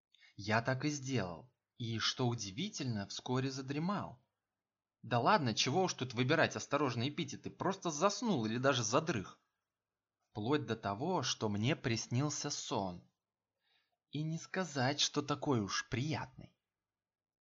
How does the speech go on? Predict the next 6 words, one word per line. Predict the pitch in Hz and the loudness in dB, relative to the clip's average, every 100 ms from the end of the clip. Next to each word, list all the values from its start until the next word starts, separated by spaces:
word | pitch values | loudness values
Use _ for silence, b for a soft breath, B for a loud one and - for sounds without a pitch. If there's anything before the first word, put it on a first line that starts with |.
| _ _ _ _ _ _ _ _ | _ _ _ _ _ _ _ _
Я | 117 127 | 0 2
лежал | 120 107 104 151 175 - _ _ | 4 4 4 4 2 -2 _ _
и | 120 | -2
смотрел | - 120 113 110 139 | 0 2 0 2 0
в | 127 - | 0 -4
потолок. | 127 127 113 87 - - | -2 0 -2 -4 -10 -20